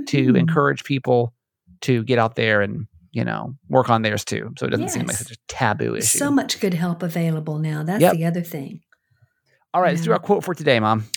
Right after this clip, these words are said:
Speaker 2: Okay. It's from Maya Angelou. "When you learn, teach.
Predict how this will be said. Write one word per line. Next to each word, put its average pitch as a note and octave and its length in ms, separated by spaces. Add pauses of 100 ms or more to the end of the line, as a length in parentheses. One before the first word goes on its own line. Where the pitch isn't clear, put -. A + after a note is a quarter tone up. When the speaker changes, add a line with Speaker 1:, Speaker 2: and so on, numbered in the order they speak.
Speaker 2:
Okay. F3 440 (380)
It's A#3 200
from G3+ 280
Maya G3 380
Angelou. E3+ 580 (840)
"When A3 220
you G#3+ 140
learn, G#3 640 (360)
teach. - 840